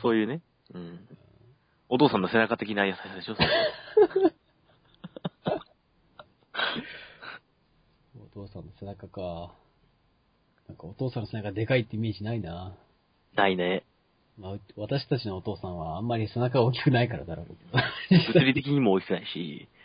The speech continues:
Speaker 2: <laughs> こらこら、人間的にとか言うんじゃないぞ。
Speaker 1: 人間的に小さいかって言われたら、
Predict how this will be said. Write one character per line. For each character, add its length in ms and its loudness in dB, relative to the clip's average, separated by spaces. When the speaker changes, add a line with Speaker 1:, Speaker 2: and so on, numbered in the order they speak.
Speaker 2:
<laughs> 760 -6
こ 80 8
ら 80 12
こ 80 10
ら、 120 4
人 200 -2
間 160 4
的 100 2
に 140 8
と 80 2
か 40 4
言 100 2
う 20 -2
ん 20 -2
じ 60 0
ゃ 40 0
な 60 0
い 40 -4
ぞ。 180 -8
Speaker 1:
人 200 2
間 160 8
的 160 6
に 180 8
小 160 6
さ 60 8
い 60 8
か 80 -2
っ 20 -6
て 80 -14
言 80 2
わ 60 -4
れ 0 -
た 80 -2
ら、 60 -6